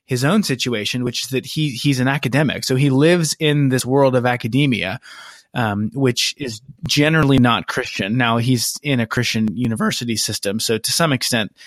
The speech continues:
he's not quite, um, out there in, in the broader academic world in terms of it being primarily atheistic. But as a whole,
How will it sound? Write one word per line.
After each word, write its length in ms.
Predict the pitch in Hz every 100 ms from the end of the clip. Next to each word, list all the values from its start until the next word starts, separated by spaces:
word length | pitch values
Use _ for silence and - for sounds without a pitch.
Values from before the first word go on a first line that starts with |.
| -
he's 180 | _ 131
not 180 | 127 107
quite, 320 | - 123 110 - _ _ _
um, 320 | 110 78 - - 131
out 200 | 113 -
there 200 | 113 113
in, 200 | 110 107
in 140 | 110
the 80 | 104
broader 380 | 113 120 120 110
academic 500 | 107 113 107 104 117
world 300 | 113 107 110
in 80 |
terms 240 | 104 113 110
of 100 | 95
it 80 | 110
being 220 | 104 101
primarily 580 | 113 107 113 117 107 95
atheistic. 640 | 104 117 110 - 101 -
But 240 | 117 - - - -
as 140 | 147 135
a 80 | 135
whole, 500 | 175 143 117 107